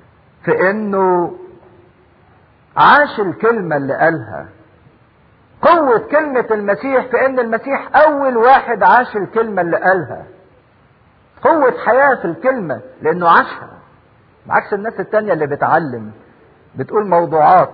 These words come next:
تعبير، موضوع إنشاء. لكن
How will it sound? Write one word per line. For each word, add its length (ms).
تعبير، 480
موضوع 480
إنشاء. 380
لكن 520